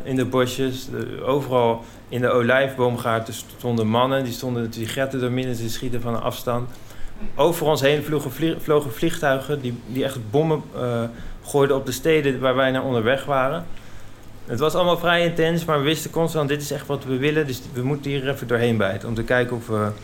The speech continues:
de verhalen kunnen maken waarvoor we echt journalist zijn geworden. Ik was op dat moment met,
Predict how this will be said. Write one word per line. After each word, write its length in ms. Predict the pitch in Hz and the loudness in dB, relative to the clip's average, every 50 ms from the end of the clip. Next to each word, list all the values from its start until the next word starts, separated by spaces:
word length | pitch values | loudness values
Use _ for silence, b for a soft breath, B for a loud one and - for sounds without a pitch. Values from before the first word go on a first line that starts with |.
| - - - | -16 -12 -10
de 80 | - 110 | -10 -4
verhalen 380 | - - 110 117 131 135 135 | 2 4 4 4 4 4 2
kunnen 220 | 120 143 131 127 127 | -2 0 0 2 2
maken 240 | 123 120 120 113 | 2 2 0 0
waarvoor 260 | 117 113 107 - 120 113 | -4 -6 -4 -4 -2 -2
we 80 | 117 | -2
echt 180 | - 110 - - | -2 -4 -6 -6
journalist 380 | 123 117 117 120 117 131 120 | -4 -2 0 0 0 0 -2
zijn 140 | - 110 101 | -2 -4 -6
geworden. 260 | 101 - 101 101 101 | -6 -6 -8 -8 -8
Ik 80 | 107 107 | -6 -4
was 160 | 127 131 123 - - - - - - - | -4 -4 -4 -4 -10 -12 -14 -14 -14 -12
op 120 | - 110 117 | -12 -6 0
dat 140 | 123 123 120 | 0 0 2
moment 300 | 127 127 127 123 120 123 | 2 2 2 2 2 0
met, 240 | 123 120 - - | -2 -4 -4 -10